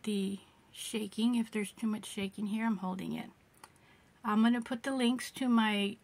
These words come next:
two e-commerce shops. One is Ko-fi or Ko-fi, not sure how it's pronounced. On that one, I have all the items that I hand make. And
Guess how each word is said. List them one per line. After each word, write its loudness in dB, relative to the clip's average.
two -6
e-commerce 0
shops. 0
One 8
is -2
Ko-fi 2
or -2
Ko-fi, 2
not 2
sure 0
how -2
it's -8
pronounced. -2
On 6
that 6
one, 6
I 2
have 2
all 12
the 0
items 4
that 2
I 4
hand 4
make. -2
And 4